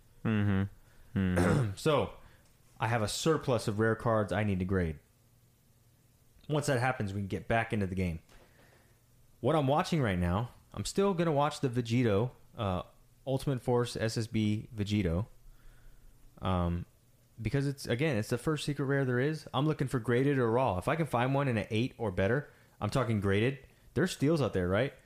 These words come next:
Speaker 2: If you see a P S A eight for, you know, a thousand bucks or whatever the case may be, if I can get one on a, on a rainy day for five hundred bucks, watch me do it.
Speaker 1: Yeah.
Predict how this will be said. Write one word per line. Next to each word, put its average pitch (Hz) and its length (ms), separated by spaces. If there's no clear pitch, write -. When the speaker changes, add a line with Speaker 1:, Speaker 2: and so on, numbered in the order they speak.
Speaker 2:
If 120 180
you 175 60
see 175 160
a 165 40
P 165 180
S 147 100
A 160 60
eight 147 360
for, 143 220
you 135 100
know, 131 120
a 127 40
thousand 127 380
bucks 113 320
or 98 60
whatever 127 240
the 123 60
case 123 260
may 110 80
be, 110 260
if 101 100
I 143 120
can 117 240
get 113 180
one 127 260
on 104 160
a, 87 140
on 107 160
a 98 60
rainy 117 320
day 110 220
for 110 120
five 101 220
hundred 101 180
bucks, 104 380
watch 98 340
me 92 80
do 85 160
it. - 100
Speaker 1:
Yeah. 104 240